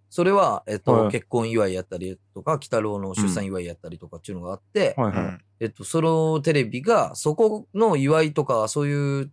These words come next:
Speaker 1: 貯金しようお金から出すものなのか、
Speaker 2: うん。
Speaker 1: 個人が欲しいから個人が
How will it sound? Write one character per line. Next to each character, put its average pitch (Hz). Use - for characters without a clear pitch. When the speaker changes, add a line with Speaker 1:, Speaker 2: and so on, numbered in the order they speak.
Speaker 1:
貯 139
金 151
し 143
よ 131
う 101
お 98
金 127
か 131
ら 117
出 117
す 110
も 101
の 107
な 98
の 104
か、 202
Speaker 2:
う 107
ん。 87
Speaker 1:
個 185
人 139
が 101
欲 98
し 113
い 98
か 110
ら 101
個 127
人 104
が 143